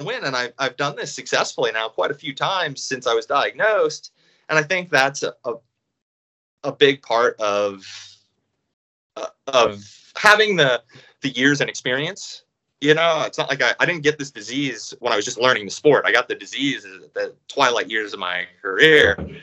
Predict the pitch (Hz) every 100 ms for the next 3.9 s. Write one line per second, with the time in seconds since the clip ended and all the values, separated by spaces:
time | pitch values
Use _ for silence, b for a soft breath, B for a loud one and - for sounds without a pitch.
0 | B B _ - 147 123 160 233 202 _
1 | - 143 - 104 180 208 - 98 - 226
2 | 123 110 92 98 - 214 156 151 185 143
3 | 170 175 147 123 - 120 107 104